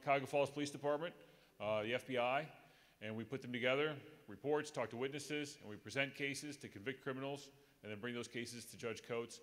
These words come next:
and our county judges and ask for punishment. So I'm gonna talk about some of the crimes that can apply to you today, um, to make sure, as, as everyone has said before, that you guys have the information, that you guys know what the law is, what is out there, and what you can be held responsible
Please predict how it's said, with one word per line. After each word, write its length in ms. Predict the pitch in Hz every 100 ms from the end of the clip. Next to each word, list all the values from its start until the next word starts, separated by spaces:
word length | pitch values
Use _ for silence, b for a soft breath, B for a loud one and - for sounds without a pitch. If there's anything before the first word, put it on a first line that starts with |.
| B B -
and 100 | 104
our 80 |
county 280 | 95 120 117
judges 480 | 107 110 107 110 -
and 100 | 107
ask 160 | 107 101
for 60 | 110
punishment. 480 | 110 101 - 87 - B B B
So 160 | B 139
I'm 60 | 135
gonna 120 | 135
talk 240 | 143 135
about 200 | 135 127
some 100 | 147
of 40 | 120
the 40 |
crimes 460 | - 135 131 135 120
that 220 | 117 113 - B B -
can 100 | 120
apply 400 | 110 127 131 143
to 120 | 143 139
you 240 | 139 143
today, 540 | 139 120 135 139 165 - B B 107
um, 260 | 107 110 101
to 80 | 113
make 180 | 120
sure, 260 | 117 139 123
as, 360 | 110 110 107 - - -
as 140 | 107
everyone 300 | 127 135 131
has 100 | 120
said 160 | 143 127
before, 300 | - 143 127
that 80 |
you 160 | 113 131
guys 240 | 135 127
have 160 | 139 123
the 100 | 120
information, 460 | 110 110 104 - - - B B B -
that 120 | 101
you 180 | 110 127
guys 300 | 131 120 120
know 220 | 123 120 113
what 180 | 123 123
the 60 |
law 320 | 113 113 117 117
is, 360 | 120 127 131 104
what 160 | 107
is 140 | 104 117
out 260 | 120 120
there, 260 | 127 117 113 B B -
and 160 | 104 104
what 160 | 110
you 140 | 113 110
can 180 | 120
be 120 | 113 110
held 180 | 110
responsible 480 | 107 - 113 110 113